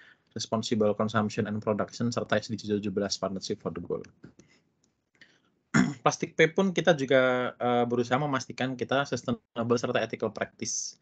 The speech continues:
Jadi kita pastikan semua supply chain-nya itu free dari modern slavery serta child labor dengan blockchain teknologi kita. Kita sebagai platform untuk traceability serta accountability. Jadi semua kegiatan kita yang kita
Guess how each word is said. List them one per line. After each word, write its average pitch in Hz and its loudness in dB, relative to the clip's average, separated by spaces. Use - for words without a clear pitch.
Jadi 113 0
kita 117 0
pastikan 123 0
semua 117 0
supply 107 -2
chain-nya 113 2
itu 135 2
free 127 0
dari 110 0
modern 107 2
slavery 113 2
serta 110 -2
child 107 0
labor 110 0
dengan 104 0
blockchain 101 2
teknologi 104 -2
kita. 110 -6
Kita 131 2
sebagai 107 4
platform 113 4
untuk 120 -6
traceability 117 0
serta 117 2
accountability. 110 -4
Jadi 120 2
semua 117 -2
kegiatan 113 4
kita 143 4
yang 107 -10
kita 107 -6